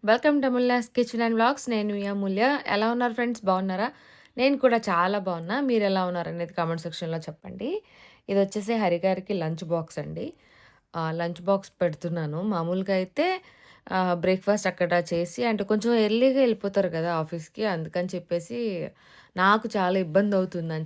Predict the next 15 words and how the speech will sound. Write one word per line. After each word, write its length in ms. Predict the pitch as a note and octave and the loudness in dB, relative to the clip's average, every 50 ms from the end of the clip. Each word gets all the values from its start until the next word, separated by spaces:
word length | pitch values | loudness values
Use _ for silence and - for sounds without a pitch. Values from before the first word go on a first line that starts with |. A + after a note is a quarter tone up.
| - | -6
చెప్పి 260 | E3+ E3 - G#3+ A3 A3 - | -6 -4 -4 -4 -4 -2 -4
చెయ్యట్లేదు. 680 | F#3 F3 E3+ E3+ E3 - E3 D3+ C#3+ C3+ - E3 F3+ - | -4 -4 -4 -4 -6 -6 -6 -6 -4 -6 -6 -10 -8 -6
కానీ 340 | G#3+ G3 G3+ G#3+ B3 C#4 C#4+ | -6 -4 -2 -2 -2 -2 -2
ఇంకా 400 | B3 G#3 F#3+ F#3+ E3+ E3 D#3+ - - - - - - - _ - | -2 -2 -2 -4 -4 -6 -6 -8 -12 -18 -20 -20 -20 -20 _ -10
ఇప్పుడు 600 | F#3+ F#3+ - - G3 G3 G3 G3+ G3 G3 G3 F#3+ | -10 -8 -4 0 2 4 4 4 4 4 2 0
జిమ్‌లో 360 | F#3 G3 G3+ G3+ G3+ G#3 G#3+ | 2 2 2 4 4 4 4
జాయిన్ 300 | G3 G#3 G3 F#3 F3+ F#3 | 4 2 2 0 0 0
అయ్యాం 240 | F#3 F3+ F3 F3 F3 | -2 -2 -2 -4 -4
కాబట్టి 440 | E3+ E3 D#3+ - D#3+ D#3+ D#3+ - B3 | -6 -6 -6 -6 -8 -6 -6 -6 -4
కంపల్సరీ 600 | - G#3 F#3 F#3 - G#3+ G3+ G#3+ G#3 G3 G3+ G3 | -4 -4 -4 -4 -4 -4 -2 0 0 0 -2 -2
టైంకి 400 | G3 F#3 F3+ F3+ F#3+ F#3+ G#3 F#3+ | -2 -2 -2 -2 -2 -4 -4 -4
తినాలన్న 500 | F#3 F3 F3+ F3 F3+ F3+ F3+ F3 F3 F3 | -4 -4 -2 -2 -4 -4 -4 -4 -4 -6
ఒక 160 | E3+ E3+ E3+ | -6 -6 -6
ఇంటెన్షన్ 560 | E3 D#3+ D#3 D#3 D#3+ E3 - - E3 D#3+ D#3 | -6 -6 -4 -6 -6 -6 -6 -6 -8 -6 -6
తోటి 420 | D#3 D3+ - - C#4+ F#4+ B4+ - | -6 -8 -4 -2 -2 -2 -2 -2